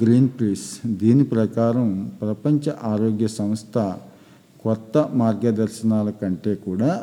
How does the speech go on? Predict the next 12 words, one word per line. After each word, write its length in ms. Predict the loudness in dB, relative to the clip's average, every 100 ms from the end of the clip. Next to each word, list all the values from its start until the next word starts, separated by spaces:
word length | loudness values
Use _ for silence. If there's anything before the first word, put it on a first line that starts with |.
| -6
రెండు 320 | -4 0 2
వేల 260 | 6 6 6
ఇరవై 580 | 4 4 2 2 4 2 2
పీఎం 440 | 0 2 4 4 2 0
టూ 60 | -2
పాయింట్ 400 | 0 0 2 0
ఫైవ్ 280 | 0 2 2 -2 -6 -2
ఢిల్లీలో 540 | 0 2 6 6 6 2 2 -4 -10 -8
పదహారు 500 | -4 -2 0 2 2 0
పాయింట్ 340 | 2 4 4 2
ఎనిమిది 260 | 0 0
రెట్లు, 400 | 0 0 -2 -6